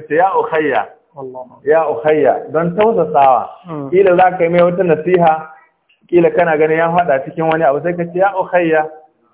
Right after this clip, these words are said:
Speaker 1: eh, if'al kaza aw la taf'al kaza." Ba tasgiri na walakanta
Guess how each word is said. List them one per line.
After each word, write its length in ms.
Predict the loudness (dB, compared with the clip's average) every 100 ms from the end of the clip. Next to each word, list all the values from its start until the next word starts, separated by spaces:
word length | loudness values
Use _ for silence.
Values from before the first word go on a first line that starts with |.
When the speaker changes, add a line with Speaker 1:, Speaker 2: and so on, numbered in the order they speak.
| -8
Speaker 1:
eh, 220 | -4 -2
if'al 320 | -2 0 0 2
kaza 180 | 2 2
aw 120 | 0
la 160 | -2 -4
taf'al 400 | -4 -2 0 0
kaza." 320 | 0 0 -2 -6 _ _ _ -20 -20 _ _
Ba 220 | 2 2 4
tasgiri 520 | 2 2 2 2 4
na 120 | 4
walakanta 580 | 4 4 4 0 0